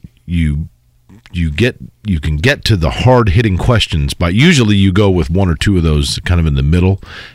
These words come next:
to, to relax people, see, and then you, then you come b-, boom.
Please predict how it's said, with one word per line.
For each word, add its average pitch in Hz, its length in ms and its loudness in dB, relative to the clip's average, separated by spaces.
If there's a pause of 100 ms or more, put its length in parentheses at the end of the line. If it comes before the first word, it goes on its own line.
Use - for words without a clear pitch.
(240)
to, - 160 -2
to - 180 -2
relax 78 460 -2
people, - 360 -4
see, 67 300 -2
and 73 160 0
then 78 100 2
you, 69 240 0
then 78 220 0
you 69 100 0
come 71 320 -2
b-, - 120 -8
boom. 67 420 -4